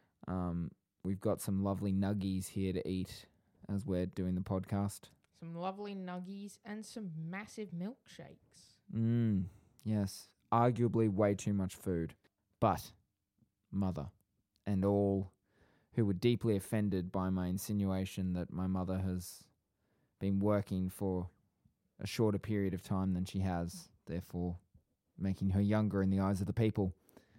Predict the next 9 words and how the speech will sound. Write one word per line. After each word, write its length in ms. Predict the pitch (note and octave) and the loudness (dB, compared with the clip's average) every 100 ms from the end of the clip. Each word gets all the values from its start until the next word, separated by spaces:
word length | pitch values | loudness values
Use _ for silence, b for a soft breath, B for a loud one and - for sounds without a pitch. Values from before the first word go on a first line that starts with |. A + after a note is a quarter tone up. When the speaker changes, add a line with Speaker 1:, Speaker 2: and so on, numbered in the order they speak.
| b b b b _ | b b b b _
Speaker 1:
Mother, 320 | G2+ F#2 F2 - _ _ _ _ _ _ _ _ _ _ _ _ _ | 0 0 -4 -8 _ _ _ _ _ _ _ _ _ _ _ _ _
I 60 | G2 | -4
deeply 360 | F#2+ F#2 G2 | -2 -2 -2
apologize 800 | F2+ F#2+ F#2 F#2 F#2 F2+ F2+ - - b b b | -4 -2 -2 0 0 0 -2 -8 -18 b b b
and 120 | G2+ | -2
would 120 | F#2+ | 0
like 180 | F#2+ F#2 | 0 0
to 100 | - | -2
acknowledge 640 | F#2+ G2 F#2+ F#2 F#2 - | -2 0 0 0 -4 -8